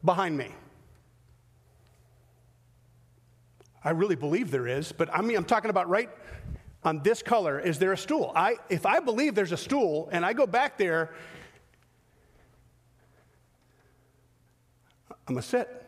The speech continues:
That'd be unreasonable, wouldn't it?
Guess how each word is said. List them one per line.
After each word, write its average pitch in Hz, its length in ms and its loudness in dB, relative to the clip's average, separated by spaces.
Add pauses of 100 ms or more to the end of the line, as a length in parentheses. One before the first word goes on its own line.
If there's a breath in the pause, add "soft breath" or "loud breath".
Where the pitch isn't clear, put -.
(1200)
That'd 190 140 2
be 240 100 2
unreasonable, 226 440 0
wouldn't 160 240 0
it? - 100 -18